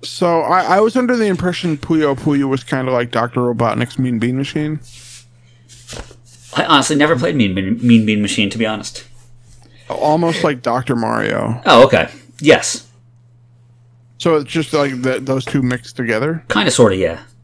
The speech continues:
Speaker 1: Oh. That's something I can get into.
Speaker 2: I think you would really enjoy it.
Speaker 1: I, I used to be really big into Tetris. Like, I used to be like
Speaker 2: Well, you've played Tetris ninety-nine, right?
Speaker 1: Yeah.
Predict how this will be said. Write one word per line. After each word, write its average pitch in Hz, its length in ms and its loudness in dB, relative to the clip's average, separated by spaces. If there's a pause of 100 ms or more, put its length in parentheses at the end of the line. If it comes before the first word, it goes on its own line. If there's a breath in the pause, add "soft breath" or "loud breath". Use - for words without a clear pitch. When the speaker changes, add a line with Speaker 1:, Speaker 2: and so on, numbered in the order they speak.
(760)
Speaker 1:
Oh. 285 340 -2 (580)
That's 123 100 -6
something 139 240 -2
I 101 100 -4
can 120 160 0
get 120 140 -2
into. 123 400 -2 (240)
Speaker 2:
I 127 140 4
think 143 160 2
you 120 100 8
would 101 120 2
really 98 220 0
enjoy 87 260 0
it. 85 180 -4 (1120 soft breath)
Speaker 1:
I, 196 200 -2
I 117 100 2
used 208 180 0
to 143 60 -2
be 117 120 0
really 110 260 -2
big 101 180 -8
into 101 160 -6
Tetris. 98 420 -6
Like, 98 160 -4
I 101 80 -4
used 120 220 -4
to 110 40 -10
be 107 140 -6
like 95 220 -6 (1160 soft breath)
Speaker 2:
Well, 131 140 -4
you've 226 160 -2
played 185 200 4
Tetris 120 280 2
ninety-nine, 110 440 2
right? 95 220 -4 (1000 soft breath)
Speaker 1:
Yeah. 98 400 -2